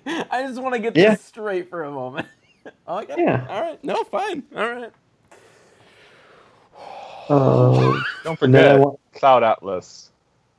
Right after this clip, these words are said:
Speaker 3: Like.
Speaker 2: Yes.
Speaker 1: I
Speaker 2: Like
Speaker 1: don't care about the Cloud Atlas. I don't care if he liked your movie better. I just
Speaker 2: A-,
Speaker 1: don't, I
Speaker 2: Aaron,
Speaker 1: kinda
Speaker 2: do you
Speaker 1: didn't
Speaker 2: rate
Speaker 1: like
Speaker 2: your movies
Speaker 1: Alien.
Speaker 2: on Letterboxd or no?
Speaker 3: Uh, I haven't been, no.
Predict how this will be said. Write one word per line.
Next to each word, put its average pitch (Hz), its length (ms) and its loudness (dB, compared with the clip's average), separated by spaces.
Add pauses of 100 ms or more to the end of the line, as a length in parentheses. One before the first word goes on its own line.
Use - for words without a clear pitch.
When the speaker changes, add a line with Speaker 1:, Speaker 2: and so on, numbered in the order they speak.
(120)
Speaker 3:
Like. - 400 -6
Speaker 2:
Yes. - 520 -6 (140)
Speaker 1:
I - 40 -10
Speaker 2:
Like 220 220 8
Speaker 1:
don't 277 180 6
care 240 220 4
about 214 220 4
the 208 60 -2
Cloud 214 400 4
Atlas. 180 280 2
I 185 100 -2
don't 247 200 -2
care 240 260 4
if 240 80 -4
he 226 80 -8
liked 214 280 0
your 196 100 -6
movie 185 260 -4
better. 175 400 0
I 185 80 -2
just 214 180 -2
Speaker 2:
A-, - 80 8
Speaker 1:
don't, 220 280 0
I 190 120 -2
Speaker 2:
Aaron, 147 260 10
Speaker 1:
kinda 147 40 2
Speaker 2:
do 160 60 8
you 175 80 6
Speaker 1:
didn't 185 100 4
Speaker 2:
rate 190 200 6
Speaker 1:
like - 0 - (100)
Speaker 2:
your 151 120 8
movies 143 240 6
Speaker 1:
Alien. 123 220 4
Speaker 2:
on 120 80 4
Letterboxd 135 420 4
or - 40 4
no? 120 320 0 (840)
Speaker 3:
Uh, 127 40 6 (340)
I 127 140 6
haven't 104 440 0
been, 101 240 -2
no. 101 340 -4